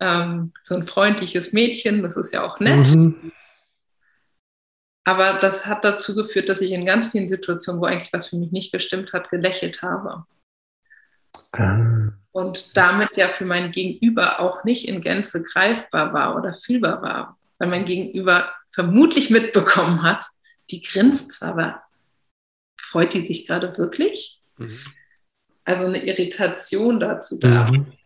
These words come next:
Speaker 1: Und ich selber hätte gar nicht benennen können, dass ich gerade meine Wut unterdrücke.
Speaker 2: Ja.
Speaker 1: Das habe ich halt so gemacht. Ich
Speaker 2: Also
Speaker 1: kenn
Speaker 2: der,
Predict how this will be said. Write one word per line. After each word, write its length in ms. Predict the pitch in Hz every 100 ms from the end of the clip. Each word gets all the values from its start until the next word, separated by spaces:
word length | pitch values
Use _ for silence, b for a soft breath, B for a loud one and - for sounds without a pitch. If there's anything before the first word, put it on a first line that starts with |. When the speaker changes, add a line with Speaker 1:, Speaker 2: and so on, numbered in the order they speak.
| _ _ _
Speaker 1:
Und 180 | 190 180
ich 120 | -
selber 320 | 190 196 220
hätte 260 | 220 - 180
gar 160 | 185
nicht 160 | 185 -
benennen 460 | 190 185 185 220 208
können, 220 | - 170
dass 140 | 170
ich 140 | 170 -
gerade 200 | 202 190
meine 320 | 196 190 160
Wut 160 | 190 -
unterdrücke. 680 | 165 170 - - - - - _ -
Speaker 2:
Ja. 160 | 110 98 - - _ _
Speaker 1:
Das 100 | -
habe 120 | 214
ich 100 | 202
halt 140 | 202 -
so 100 | 196
gemacht. 460 | 220 214 - - _ _ _ _ _ B B B B B B B - _ _ _ _ _ _ _ _ _ _ _ _
Ich 160 | - -
Speaker 2:
Also 60 |
Speaker 1:
kenn 100 | 117
Speaker 2:
der, 200 | 117 107